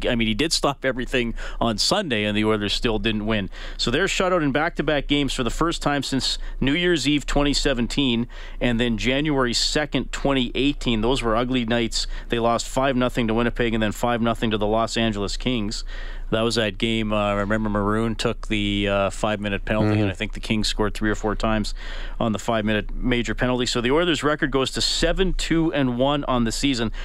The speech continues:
Speaker 1: They have gone a hundred and fifty-two minutes and twenty-eight seconds without a goal. Ethan Bear, the last Oiler to score, that was Friday in the second period against Detroit, stood up as the game winner in a two one win. And McDavid, for just the second time in his career,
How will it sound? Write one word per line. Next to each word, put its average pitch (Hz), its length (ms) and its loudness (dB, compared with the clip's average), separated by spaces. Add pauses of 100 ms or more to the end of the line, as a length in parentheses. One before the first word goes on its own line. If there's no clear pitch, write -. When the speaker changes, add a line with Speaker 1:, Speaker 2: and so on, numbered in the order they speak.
(240)
Speaker 1:
They 131 80 2
have 113 100 -2
gone 135 180 2
a 117 60 0
hundred 214 460 -2
and 180 100 0
fifty-two 180 580 0
minutes 156 320 0
and 120 140 -2
twenty-eight 160 540 0
seconds 135 440 -2
without 117 280 0
a 113 60 -2
goal. 113 420 2 (340)
Ethan 151 380 0
Bear, 143 280 0
the 123 120 0
last 127 400 0
Oiler 131 260 2
to 107 100 -2
score, 123 360 2
that 127 120 2
was 110 120 -4
Friday 135 480 0
in 117 80 0
the 110 40 0
second 120 360 -2
period 120 360 0 (320)
against 117 300 -2
Detroit, 117 380 -2
stood 131 200 0
up 120 140 0
as 104 120 -2
the 107 60 -2
game 110 280 0
winner 113 240 2
in 110 100 0
a 101 60 0
two - 200 -2
one 110 300 0
win. 117 300 2 (360)
And 113 380 2
McDavid, 135 580 0
for 123 140 -2
just 117 300 0
the 113 60 2
second - 500 0
time 139 320 0
in 120 80 2
his 120 260 -2
career, 113 600 2